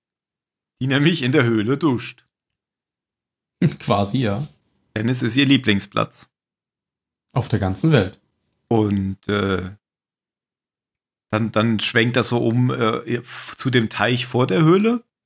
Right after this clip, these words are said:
Speaker 1: Die kommen sich wieder näher. Und dann kommt aber Don Quixote wieder dazwischen.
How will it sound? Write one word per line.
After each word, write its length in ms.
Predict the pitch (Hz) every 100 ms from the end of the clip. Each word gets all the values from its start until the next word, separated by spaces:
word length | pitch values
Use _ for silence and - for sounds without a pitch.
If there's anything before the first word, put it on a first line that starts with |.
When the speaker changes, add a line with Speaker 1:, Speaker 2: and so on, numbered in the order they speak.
| _ _ _ -
Speaker 1:
Die 60 | 127
kommen 240 | 127 127
sich 260 | 123 117 120
wieder 180 | 113
näher. 520 | 107 104 123 190 214 - _ _ _ _ _ _ _ _
Und 200 | 131 139 123
dann 180 | 120
kommt 200 | 123 117
aber 140 | 113 107
Don 240 | 104 107
Quixote 420 | - 101 101 98
wieder 180 | 92 101
dazwischen. 520 | 101 104 - - -